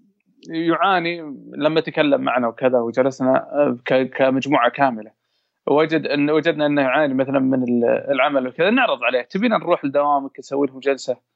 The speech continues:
تعريفية، يعني، ورشة أو تطوع، بوث تطوعي، آه، عن التصلب، خلهم يكونون فكرة."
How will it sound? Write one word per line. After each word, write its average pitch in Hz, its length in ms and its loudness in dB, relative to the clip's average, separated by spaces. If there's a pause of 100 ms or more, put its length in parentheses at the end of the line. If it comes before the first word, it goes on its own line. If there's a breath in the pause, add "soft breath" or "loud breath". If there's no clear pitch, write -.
(360)
تعريفية، 127 600 2
يعني، 117 300 0
ورشة 120 640 -2
أو 120 640 -2
تطوع، 131 520 0 (520)
بوث 139 640 -2
تطوعي، 123 680 0 (320)
آه، 131 220 2
عن 135 200 2
التصلب، 135 520 -2 (320)
خلهم 240 260 0
يكونون 156 360 0
فكرة." 131 420 -2